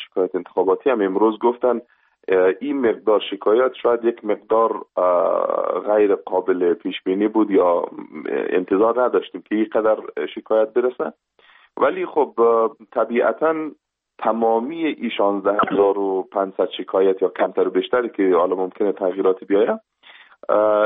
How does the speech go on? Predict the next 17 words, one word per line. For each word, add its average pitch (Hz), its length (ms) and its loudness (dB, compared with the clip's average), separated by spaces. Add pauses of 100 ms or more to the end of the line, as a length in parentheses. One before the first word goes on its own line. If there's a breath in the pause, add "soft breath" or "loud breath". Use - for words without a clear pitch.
(280)
این - 580 -8 (120)
در 101 140 2 (180)
کتگوری‌های 107 640 0
مختلف 143 560 -2
هست 127 340 -2
و 101 480 2 (440)
خیلی 131 200 2
هایشان 123 260 0
ممکنه 107 360 -4
تکراری 98 500 -2
باشه، 113 440 -2
خیلی 101 200 2
هایشان 101 340 0 (500 loud breath)
ممکنه 98 400 0
مثلاً 95 420 0 (440)
غیر 92 180 2
قابل 87 360 -4